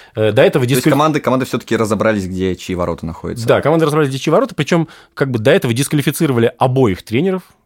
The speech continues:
Speaker 1: э, которые имели отношение к игре в Архангельске. До этого,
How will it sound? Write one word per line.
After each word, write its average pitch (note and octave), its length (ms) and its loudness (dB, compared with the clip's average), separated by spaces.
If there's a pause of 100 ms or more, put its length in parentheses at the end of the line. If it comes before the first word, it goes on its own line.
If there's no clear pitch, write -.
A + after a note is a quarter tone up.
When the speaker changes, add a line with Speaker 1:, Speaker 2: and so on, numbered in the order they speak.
(140)
Speaker 1:
э, G2+ 960 -4
которые A2 340 -2
имели A2 200 2
отношение G2 360 -4
к - 60 -8
игре G2 200 -4
в F#2+ 40 -2
Архангельске. F#2 680 -8 (300)
До G#2 160 0
этого, A#2+ 680 2